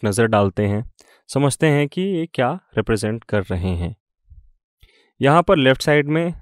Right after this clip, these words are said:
रो वन, ए वन, वी वन, टी। अब बच्चों पहले तो आप ये समझिए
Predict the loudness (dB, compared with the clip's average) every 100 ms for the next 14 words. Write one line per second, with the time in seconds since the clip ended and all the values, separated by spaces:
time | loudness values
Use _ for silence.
0 | _ -4 0 2 4 2 0 -6 -10 -6
1 | -2 0 -2 -2 -4 -10 _ _ -8 -4
2 | -2 -2 -4 -6 -12 _ -6 -6 -6 _
3 | _ _ _ _ _ _ _ _ _ _
4 | _ -2 2 2 2 0 2 2 4 2
5 | 2 2 -2 0 -2 -2 -4